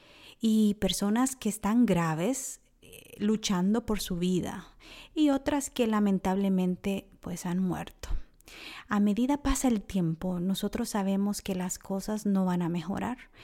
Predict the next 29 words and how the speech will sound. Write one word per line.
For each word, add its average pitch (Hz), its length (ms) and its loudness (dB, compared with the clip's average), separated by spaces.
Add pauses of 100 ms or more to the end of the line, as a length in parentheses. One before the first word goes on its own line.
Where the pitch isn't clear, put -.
(340)
y 247 120 6
vendrán 233 680 4
desafíos 214 640 -2
aún 202 300 0
peores. 185 680 -6 (680)
Y 254 140 6
una 349 160 8
de 339 100 4
las 269 160 2
lecciones 214 800 0
que 196 100 -2
he 190 60 0
aprendido 190 640 2
durante 180 440 0
este 190 260 -4
tiempo 190 600 -6 (640)
es 233 220 2
que 226 120 -2
hay 208 100 0
que 220 140 -4
prepararnos 180 1000 -4 (360)
en 208 200 4
tiempos 196 400 -2
de 196 100 -2
paz, - 580 -8 (520)
en 202 160 4
todas 226 320 0
las 214 200 -4
áreas, 196 520 -8